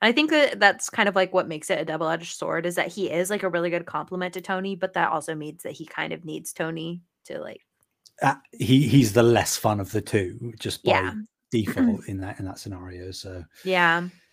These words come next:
Speaker 1: But I have to say, like, one of my favorite moments was, like, <laughs> him just asking for the password. <laughs> I was like, "You're just gonna ask for his login,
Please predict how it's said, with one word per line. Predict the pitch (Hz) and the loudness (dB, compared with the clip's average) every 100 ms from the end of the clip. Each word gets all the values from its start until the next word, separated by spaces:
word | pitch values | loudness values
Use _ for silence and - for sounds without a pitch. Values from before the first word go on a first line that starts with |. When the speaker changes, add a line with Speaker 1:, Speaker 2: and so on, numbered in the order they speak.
| _ _ _ _ _ _ _ _ _ _ | _ _ _ _ _ _ _ _ _ _
Speaker 1:
But | 170 151 | 4 6
I | |
have | 220 | 6
to | 247 | 4
say, | 240 | 4
like, | 220 202 | 4 4
one | 208 | 2
of | |
my | 214 | 2
favorite | 196 180 175 156 | 4 4 4 2
moments | 160 170 170 | 0 -2 -4
was, | 175 175 | -4 -2
like, | 156 170 - - | -4 -6 -8 -4
<laughs> | 214 - | 0 6
him | 311 - | 6 6
just | 302 294 | 0 4
asking | 180 202 - - 226 | 6 6 0 -2 -2
for | 226 220 | -2 -4
the | 202 | -4
password. | 175 160 123 - - - - _ _ _ - _ 466 | 0 2 2 -4 -10 -10 -12 _ _ _ -20 _ -8
<laughs> | - _ _ _ - - - | -8 _ _ _ -18 -18 4
I | 247 262 | 4 8
was | 349 330 | 8 10
like, | 285 | 6
"You're | 269 | 6
just | 277 320 | 4 6
gonna | 339 | 8
ask | 294 294 311 | 10 8 6
for | 277 | 2
his | 277 269 | 4 4
login, | 208 208 247 - 349 | 6 6 4 -2 -2